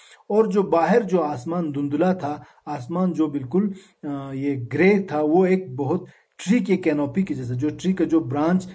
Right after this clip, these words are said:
एरिया पे जो फैल जाता है, उस तरह आसमान एक ग्रेनेस, बहुत ग्रे होके पूरी तरह फैल चुका था, एक कैनोपी की तरह पूरा, पूरी तरह कवर कर चुका हुआ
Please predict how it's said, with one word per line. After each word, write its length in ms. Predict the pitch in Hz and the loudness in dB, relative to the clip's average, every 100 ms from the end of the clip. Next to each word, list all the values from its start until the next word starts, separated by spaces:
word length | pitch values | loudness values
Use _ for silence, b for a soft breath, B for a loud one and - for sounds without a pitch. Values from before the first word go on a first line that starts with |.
| B 156 | B -2
एरिया 260 | 147 156 | 2 4
पे 140 | 165 151 | 2 -2
जो 120 | 147 | -4
फैल 320 | 123 170 190 | 0 4 4
जाता 280 | 160 131 135 | 2 -4 -4
है, 40 | |
उस 220 | 170 196 | -2 0
तरह 140 | 190 160 | 0 -2
आसमान 500 | 151 127 156 185 165 | -2 -6 -4 -2 -2
एक 180 | 156 120 | -4 -4
ग्रेनेस, 520 | 135 147 147 170 - _ b b 135 | 0 0 0 -4 -8 _ b b -4
बहुत 240 | 143 170 | -2 -2
ग्रे 280 | 123 143 180 | 0 2 4
होके 280 | 156 139 160 | 4 2 -2
पूरी 380 | - 247 220 | -2 -2 0
तरह 220 | 165 147 147 | 0 -2 -4
फैल 300 | - 165 180 | 0 2 2
चुका 300 | 147 139 127 | 0 -8 -8
था, 120 | 151 | -6
एक 200 | 165 165 B B - | -6 -8 B B 0
कैनोपी 380 | 160 156 - | 2 2 2
की 100 | 202 | 2
तरह 220 | 180 143 151 | 2 -2 -2
पूरा, 320 | - 214 170 | 0 4 4
पूरी 380 | 127 - 196 175 | 0 -2 0 0
तरह 220 | 143 156 | -2 -4
कवर 340 | - 156 190 | 0 2 4
कर 180 | 190 135 | 2 -2
चुका 260 | 120 123 135 | -8 -10 -6
हुआ 280 | 123 156 | -2 -2